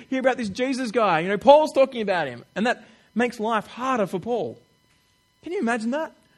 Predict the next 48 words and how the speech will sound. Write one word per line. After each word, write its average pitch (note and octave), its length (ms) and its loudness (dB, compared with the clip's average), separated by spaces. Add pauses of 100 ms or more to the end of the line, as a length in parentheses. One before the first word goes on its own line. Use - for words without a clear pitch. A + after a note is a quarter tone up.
(400)
Where A3 160 2
people D4+ 440 4
in A#3 120 0
society B3+ 720 -2
around F#3+ 360 0
you C#3+ 180 -4 (200)
are F#3 60 -2
trying B3+ 300 -10
to B3+ 60 -6
make G#3 220 -6
life G3 320 -2
hard A3+ 420 -4
for E3+ 120 -6
you. A2+ 220 -8 (580)
And F#3+ 120 -4
so A3+ 100 -2
they're G#3 100 0
trying G#3+ 300 -4
to, - 60 -12 (320)
you G#3 80 -8
know, G3 120 -2 (200)
talk A3+ 240 -2
about G3 420 -2
Jesus E3 380 0
and C3+ 160 -6
bring G#3+ 180 0
him F#3+ 160 0
up. F#3 300 0
And, C3 180 -8 (180)
and E3 120 -10
so F3 100 0
that A3+ 180 6
person, F#3 300 -4
they're, F#3+ 160 -4
they're, F3+ 320 4
they're F3+ 160 -6
a E3 60 -2
Jesus D#3+ 340 -4
follower. F3+ 380 -4
And - 640 -18
they're F#3+ 80 -6
trying A#3 240 -6
to - 40 -10
cause A3 220 2
issues A#3+ 380 0
in F#3+ 100 -2
your F3 160 0
life. F#3 760 -2